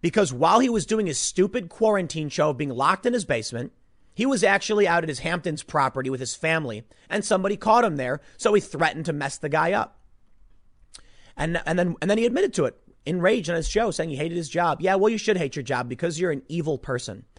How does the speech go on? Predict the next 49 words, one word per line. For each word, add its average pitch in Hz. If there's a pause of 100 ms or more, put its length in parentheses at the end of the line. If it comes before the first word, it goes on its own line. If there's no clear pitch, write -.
(220)
You 190
know 226
what? 233
You 220
know, 214
I, 170
I, -
I 185
don't, 196
I 190
don't 233
use 202
that 175
word 156
lightly, 139
but 135
think 208
about 110
it. - (520)
Here's 262
a 294
guy 135 (140)
who 208
is 175
encouraging 214
violence 143 (760)
after 165
we 156
have 214
seen 170
thirteen 147
dead, 110 (360)
eleven 147
confirmed 123
related 113
to 123
the 107
riots. 127 (720)
You'd 156
think 226
that'd 165
be 175
enough 160
for 143
someone 147
to 127
say, 135
"Please 147
stop. -